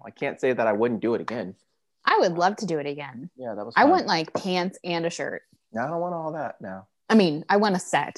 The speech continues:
Speaker 2: you know. The problem is now being able to replicate the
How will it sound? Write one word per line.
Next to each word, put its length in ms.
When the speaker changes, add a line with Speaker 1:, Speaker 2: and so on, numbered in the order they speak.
Speaker 2:
you 120
know. 400
The 100
problem 320
is 140
now 260
being 200
able 140
to 100
replicate 760
the 300